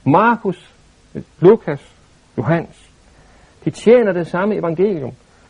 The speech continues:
og de tjener den samme Herre. For dem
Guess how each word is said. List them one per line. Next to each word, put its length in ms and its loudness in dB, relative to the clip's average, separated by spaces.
og 60 -20
de 80 -12
tjener 480 -8
den 140 -16
samme 440 -8
Herre. 380 -10
For 120 -2
dem 320 2